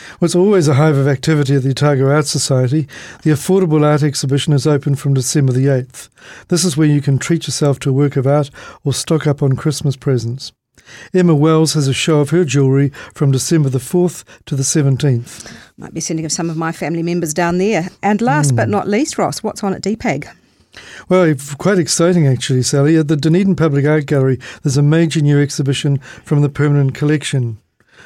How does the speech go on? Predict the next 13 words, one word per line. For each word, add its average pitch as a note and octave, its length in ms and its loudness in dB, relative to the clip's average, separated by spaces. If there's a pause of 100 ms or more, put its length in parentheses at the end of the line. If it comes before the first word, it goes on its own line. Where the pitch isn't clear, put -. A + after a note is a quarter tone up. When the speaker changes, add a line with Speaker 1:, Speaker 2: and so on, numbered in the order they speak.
(160)
Speaker 1:
Hui F3+ 240 2
Kau, B2+ 440 0 (380)
Where D3 140 2
Currents D3 440 0
Meet, C#3+ 360 0 (260)
has C3 180 -2
works D3 240 0
from C#3+ 180 0
the C3+ 80 2
past D3+ 400 0
and C#3+ 80 2
the C3 60 0
present. B2+ 560 -2